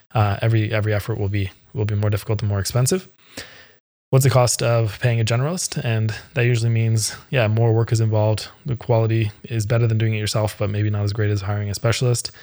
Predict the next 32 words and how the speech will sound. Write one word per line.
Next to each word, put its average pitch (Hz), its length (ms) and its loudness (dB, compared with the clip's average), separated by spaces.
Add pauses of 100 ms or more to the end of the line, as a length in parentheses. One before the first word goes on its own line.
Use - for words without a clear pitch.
(320)
Uh, 104 180 0
it 104 80 0
seems 131 280 4
like 120 100 4
the 110 80 0
fees 113 240 0
are 107 80 0
lower, 104 280 2
but 107 120 2
it 104 140 0
ends 107 320 0
up - 80 -10
costing 113 480 -2
you 104 100 0
more 104 280 2
in 104 60 0
the 101 60 -2
long 104 240 -2
run, 131 220 0
both 110 260 -2
in 101 140 0
time 107 300 -2
wasted 104 360 0
and 104 320 -4
in, 101 360 -4 (500)
uh, 101 160 -4
time 101 260 -2
lost, 151 380 -4 (520)
uh, 110 200 0
or 110 140 0
in, 107 380 -4
uh, 101 300 -4